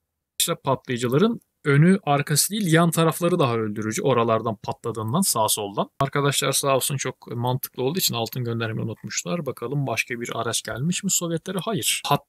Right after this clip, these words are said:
hatların kaderini değiştirecek modeller gelmemiş. Altmış yetmişlerin modelleri. Zırh kalınlığına bakalım. G T R'dan daha iyi. Yan tarafta da, ön tarafta da yirmi üç milimetre zırhımız var. Yani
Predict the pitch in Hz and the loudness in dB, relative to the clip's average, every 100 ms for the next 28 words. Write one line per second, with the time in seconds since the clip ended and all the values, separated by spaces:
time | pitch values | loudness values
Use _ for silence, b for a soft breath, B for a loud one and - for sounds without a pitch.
0 | - - - 175 202 202 - 151 160 175 | -4 -4 -2 2 4 2 2 2 4 6
1 | 185 165 151 147 - 165 160 202 - - | 6 6 4 4 2 0 0 -2 -4 -20
2 | _ - 117 127 143 170 170 190 165 151 | _ -6 0 2 4 4 4 2 2 2
3 | 147 113 - 104 147 - 135 123 - 131 | 0 -2 -8 -4 -2 -2 -4 -2 -2 -2
4 | 131 110 101 101 101 101 208 _ 113 185 | 0 0 0 0 -2 -4 -8 _ -2 -2
5 | 180 175 160 160 165 143 - 175 208 269 | 0 0 4 6 6 4 0 0 2 2
6 | 226 220 220 240 226 233 226 151 190 - | 4 4 4 4 4 4 4 2 0 0
7 | 143 151 151 147 135 - 113 113 139 _ | 2 2 2 2 2 0 -2 -2 -4 _
8 | _ - 147 139 123 131 110 104 165 - | _ -2 0 2 2 0 0 0 0 -4
9 | - 123 139 156 - 123 117 117 123 117 | -6 2 4 4 0 -4 -2 -2 -4 -4
10 | 117 123 101 101 160 - B B B - | -2 -2 -2 -2 -4 -6 B B B -2
11 | 127 131 | 0 0